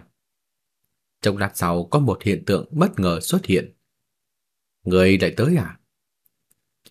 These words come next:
Một giọng nói tràn đầy uy nghiêm cùng xa lạ vang lên bên tai Lâm Bắc Thần. Trong lòng hắn hơi kinh hãi,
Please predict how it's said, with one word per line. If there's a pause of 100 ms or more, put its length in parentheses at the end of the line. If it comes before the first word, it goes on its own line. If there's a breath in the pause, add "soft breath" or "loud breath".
(360)
Một
giọng
nói
tràn
đầy
uy
nghiêm
cùng
xa
lạ (300)
vang
lên
bên
tai
Lâm
Bắc
Thần. (1300)
Trong
lòng
hắn
hơi
kinh
hãi,